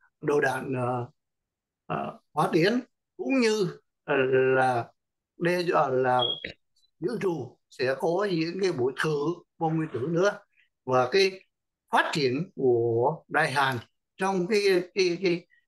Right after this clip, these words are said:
cái, những cái, ờ, tên lửa và cũng đã bắn, đã hỏa tiễn ngang qua lãnh thổ của Nhật Bản và rớt ở ngoài, à, lãnh hải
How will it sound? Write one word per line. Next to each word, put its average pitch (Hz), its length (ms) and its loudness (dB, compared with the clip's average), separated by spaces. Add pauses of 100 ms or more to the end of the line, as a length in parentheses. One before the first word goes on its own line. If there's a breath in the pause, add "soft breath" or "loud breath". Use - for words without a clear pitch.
(160)
cái, 175 280 2 (440)
những 175 160 4
cái, 214 100 4 (520)
ờ, - 100 -6 (340)
tên 185 220 2
lửa 175 340 4 (320)
và 127 280 4
cũng 180 140 2
đã 156 200 2
bắn, 226 340 2 (920)
đã 131 140 2
hỏa 160 240 0
tiễn 180 300 2
ngang 202 340 0
qua 170 320 0
lãnh 165 260 -2
thổ 120 100 -4 (260)
của 120 300 0
Nhật 120 140 2
Bản 117 240 -4 (180 soft breath)
và 123 100 -2 (100)
rớt 202 100 2 (100)
ở 127 120 2 (160)
ngoài, 120 360 0 (280 loud breath)
à, 113 280 0
lãnh 180 160 2
hải 127 240 2